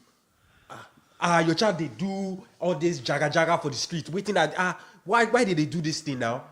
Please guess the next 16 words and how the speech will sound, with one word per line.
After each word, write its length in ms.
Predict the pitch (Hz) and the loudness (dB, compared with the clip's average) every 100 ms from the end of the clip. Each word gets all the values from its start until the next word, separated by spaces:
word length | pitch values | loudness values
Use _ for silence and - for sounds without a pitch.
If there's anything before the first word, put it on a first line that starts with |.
| - _ _ _ _ _ - | -20 _ _ _ _ _ -14
Then 320 | 143 143 147 | -4 -2 -2
next 160 | 156 | -4
thing 120 | 156 170 | -4 -2
you 40 | |
know, 140 | 165 175 | 0 0
boom, 400 | 135 214 127 107 - - | 4 4 4 -4 -16 -16
altercation. 540 | 143 160 170 220 - | -12 -12 -12 -14 -12
So 300 | 120 139 123 - | -10 -8 -10 -16
can 120 | - | -14
you 60 | 135 | -8
tell 120 | 151 | -8
me 60 | 127 | -6
what 120 | 131 | -6
I 60 | |
just 200 | 127 131 | -8 -10
said? 200 | - 120 | -12 -12